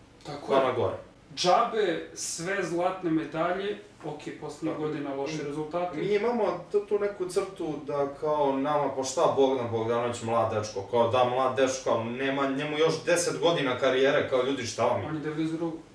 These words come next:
Speaker 2: Tako je.
Speaker 1: On je dvadeset devet godina.
Speaker 2: Da, ali to, m, ok,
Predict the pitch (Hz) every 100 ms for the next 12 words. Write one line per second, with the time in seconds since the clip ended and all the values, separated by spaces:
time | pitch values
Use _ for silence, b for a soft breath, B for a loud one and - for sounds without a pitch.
0 | - - - - - 92 - - - -
1 | 139 156 147 160 156 151 135 135 - -
2 | - - - - 107 110 107 95 98 -
3 | 113 110 110 113 104 - - - 110 110